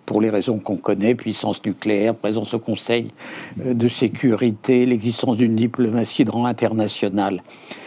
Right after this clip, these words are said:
On n'a pas besoin, rien ne nous en empêche, l'Europe ne nous inhibe pas. Au contraire, on devrait être le lien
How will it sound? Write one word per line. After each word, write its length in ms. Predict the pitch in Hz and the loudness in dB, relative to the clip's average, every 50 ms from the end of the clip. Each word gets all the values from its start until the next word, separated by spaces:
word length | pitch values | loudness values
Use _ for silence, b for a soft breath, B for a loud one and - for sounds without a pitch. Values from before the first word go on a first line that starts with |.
| B B - | B B -2
On 140 | - 151 131 | 0 2 4
n'a 140 | 135 143 139 | 4 2 2
pas 160 | - 170 160 | 2 2 4
besoin, 520 | 143 139 131 117 117 143 151 165 175 165 - - - | 4 4 2 2 2 2 2 4 2 2 0 -4 -4
rien 440 | - - - 131 - 214 233 220 202 | -4 0 2 4 4 4 4 4 4
ne 180 | 170 156 143 131 | 4 4 6 6
nous 240 | 127 131 123 117 | 6 4 4 4
en 120 | 120 120 131 | 4 2 2
empêche, 500 | 131 131 127 - 269 311 - - - - - | 2 0 0 2 0 0 0 -2 -8 -4 2
l'Europe 420 | - 151 151 139 - 156 147 - - | 4 4 4 4 4 0 0 2 2
ne 100 | 143 127 | 4 4
nous 260 | 127 131 120 107 123 | 6 6 4 4 4
inhibe 300 | 131 123 131 139 151 147 - _ - | 4 4 4 4 2 0 -2 _ -2
pas. 160 | 247 240 B B B B B B | -2 -2 B B B B B B
Au 140 | - 165 - | 2 2 4
contraire, 580 | - 208 208 196 - - 202 202 190 165 - - _ - | 4 2 2 2 2 2 2 4 2 2 0 -4 _ 2
on 140 | 165 170 | 2 4
devrait 460 | 151 165 175 160 160 151 151 175 165 156 | 6 6 4 4 2 2 4 4 4 4
être 340 | 156 160 151 - - - | 4 4 2 0 2 4
le 140 | 143 139 139 | 4 6 6
lien 420 | 143 147 143 165 170 190 226 240 | 6 6 6 6 6 6 4 2